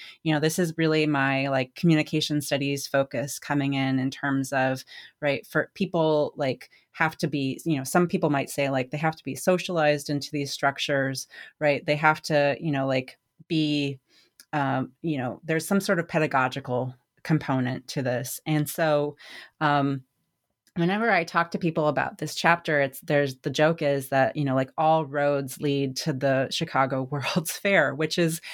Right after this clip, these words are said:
kind of true for this moment, right? Because it was, uh, you know, a monumental time in terms of national identity, because it was the largest kind of national event after the end of the Civil War. Um,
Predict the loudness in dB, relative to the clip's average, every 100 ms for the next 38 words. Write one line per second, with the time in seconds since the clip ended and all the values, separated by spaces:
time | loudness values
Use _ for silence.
0 | -14 -2 2 2 2 -2 0 2 2 0
1 | 0 2 0 0 0 2 2 -2 0 0
2 | 2 -2 2 2 2 0 2 2 2 -4
3 | -14 -18 -20 _ -2 2 4 2 2 2
4 | 4 2 0 0 4 4 2 2 2 0
5 | 0 2 4 2 0 -10 -8 0 2 2
6 | 2 2 0 0 0 2 2 0 -2 0
7 | 0 0 -2 0 0 0 0 0 0 -4
8 | -6 -6 -6 -6 -4 -4 -4 -8 -2 0
9 | 0 0 2 2 2 0 -6 -12 -2 0
10 | 0 0 2 2 2 -2 0 2 2 0
11 | 0 -2 -2 -4 -2 -4 -2 -4 -8 -20
12 | -20 _ 0 2 2 0 2 2 0 -2
13 | -4 -4 -2 -4 -4 -4 -4 -6 -14 -20
14 | -20 _ 0 2 4 2 -2